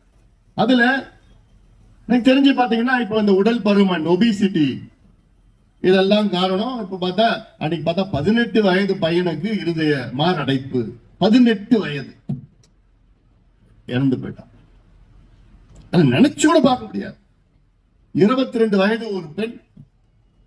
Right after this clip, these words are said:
மாரடைப்பால் காலமானார் என்ற செய்தியெல்லாம் பார்த்துட்டு இருக்கோம். ஜிம்ல வேலை செஞ்சுட்டு இருக்கிறான். ஜிம், ஜிம்னா என்ன, ஒரே நல்ல உடம்பு.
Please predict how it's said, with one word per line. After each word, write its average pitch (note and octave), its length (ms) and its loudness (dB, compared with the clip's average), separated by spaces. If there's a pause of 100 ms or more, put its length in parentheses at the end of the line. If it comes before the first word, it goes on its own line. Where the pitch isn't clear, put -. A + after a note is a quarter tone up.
(200)
மாரடைப்பால் D3+ 720 -2
காலமானார் C2+ 600 -8 (360)
என்ற - 180 -8
செய்தியெல்லாம் G#3 560 -2
பார்த்துட்டு - 240 -6
இருக்கோம். - 260 -20 (960)
ஜிம்ல G3 340 2
வேலை F#3 160 0
செஞ்சுட்டு F#3+ 360 -4
இருக்கிறான். E3 360 -8 (380)
ஜிம், A3 400 -8
ஜிம்னா B3 340 -2
என்ன, B3 180 2
ஒரே A3+ 200 -2
நல்ல A3 320 2
உடம்பு. G#3+ 400 2